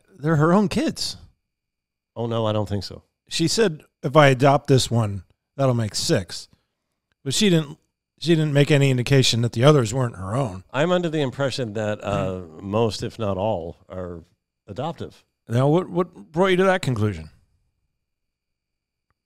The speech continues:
Speaker 2: Well, this is the second time I'm seeing this, and I still believe that that's the case.
Speaker 1: Uh, okay. Well, I'll be on the lookout for something like that.
Speaker 2: Okay.
Speaker 1: There are some people who just, they don't wanna work, so they just have a whole bunch of stepkids.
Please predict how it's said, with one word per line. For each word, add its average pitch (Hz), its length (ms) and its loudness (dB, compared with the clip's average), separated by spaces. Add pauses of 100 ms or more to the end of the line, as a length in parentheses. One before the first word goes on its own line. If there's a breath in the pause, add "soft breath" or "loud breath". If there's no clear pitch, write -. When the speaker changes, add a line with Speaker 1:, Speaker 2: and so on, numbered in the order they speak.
(1160)
Speaker 2:
Well, 151 140 0
this 175 160 -2
is 190 100 -4
the 160 80 -4
second 143 280 -2
time 147 180 -4
I'm 107 100 -6
seeing 143 300 -8
this, 82 180 -16
and 104 100 -10
I 101 40 -8
still 135 260 -10
believe 107 360 -8
that 104 100 -10
that's 104 240 -10
the 101 80 -20
case. - 400 -14
Speaker 1:
Uh, 123 100 -8
okay. 180 380 -2
Well, 143 180 4
I'll 123 160 0
be 120 120 0
on 110 100 0
the 107 60 -4
lookout 120 320 -2
for 107 80 -10
something 87 280 -10
like 85 160 -10
that. 98 260 -12
Speaker 2:
Okay. 95 280 -10
Speaker 1:
There 208 140 -4
are 247 100 2
some 208 180 4
people 170 280 2
who 127 100 6
just, 117 340 0 (560)
they 131 140 0
don't 139 180 6
wanna 127 160 4
work, 165 280 2
so 120 180 2
they 117 100 4
just 110 340 -4
have 120 140 2
a 117 60 4
whole 113 140 2
bunch 110 140 0
of 98 60 -2
stepkids. 104 760 -2